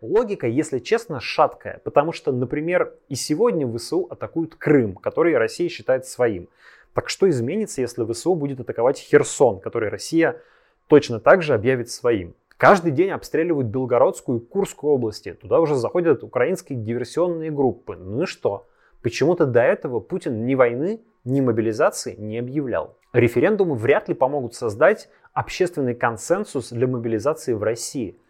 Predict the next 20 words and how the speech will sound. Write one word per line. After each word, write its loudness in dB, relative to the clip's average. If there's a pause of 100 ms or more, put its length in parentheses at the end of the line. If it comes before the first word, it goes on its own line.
(280)
Я 0
сомневаюсь, 0
что -8
большое 2
количество -2
россиян -2 (280)
согласится 2
с -12
мыслью 0
о 2
том, -6
что -6
Донбасс, 0 (240)
без -4
которого 2
они 0
прекрасно 0
жили -4
тридцать -12
лет, -2